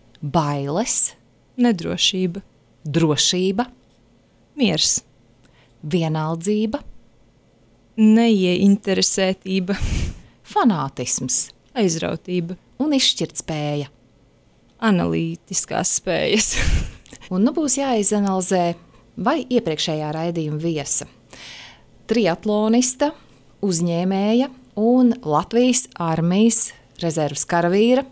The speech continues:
Speaker 1: Rinalda Slucka teiktais par to, kas, viņuprāt, ir tā būtiskākā aktualitāte šobrīd Latvijā,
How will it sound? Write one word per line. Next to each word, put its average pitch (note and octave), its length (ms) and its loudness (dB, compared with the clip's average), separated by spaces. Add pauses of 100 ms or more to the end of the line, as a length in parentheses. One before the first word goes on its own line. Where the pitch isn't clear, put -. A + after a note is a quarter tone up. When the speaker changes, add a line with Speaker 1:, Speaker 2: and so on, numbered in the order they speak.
(120)
Speaker 1:
Rinalda D#3+ 640 -4
Slucka - 640 -4
teiktais C4+ 720 0
par - 200 -10
to, A3+ 220 0
kas, A3 260 -2
viņuprāt, F#3+ 400 2
ir E3 120 -4 (420)
tā E3+ 120 -2
būtiskākā E3 680 0
aktualitāte E3 580 -6
šobrīd E3 320 -2
Latvijā, F3 480 -2